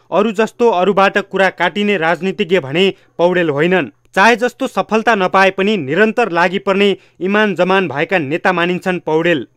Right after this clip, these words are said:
पौडेल उमेर र अनुभवका दृष्टिमा पनि पाका छन्। सम्भवतः आगामी निर्वाचनमा उम्मेद्वार पनि बन्दैनन्। उनले निर्वाचनमा भोट माग्दै पनि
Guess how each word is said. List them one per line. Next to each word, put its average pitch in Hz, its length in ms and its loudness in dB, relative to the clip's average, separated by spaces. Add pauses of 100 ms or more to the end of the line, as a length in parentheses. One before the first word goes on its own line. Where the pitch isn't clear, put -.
(120)
पौडेल 190 320 2
उमेर 190 360 0
र 202 60 0
अनुभवका 170 580 0
दृष्टिमा 180 480 -4
पनि 185 300 0 (280)
पाका 170 260 0
छन्। 170 280 -2 (340)
सम्भवतः 208 440 0
आगामी 220 360 2
निर्वाचनमा 196 580 0
उम्मेद्वार 190 480 0
पनि 196 220 -2
बन्दैनन्। 156 500 -2 (160)
उनले 208 320 2
निर्वाचनमा 208 640 0
भोट 147 320 -2
माग्दै 165 400 0
पनि 202 240 -2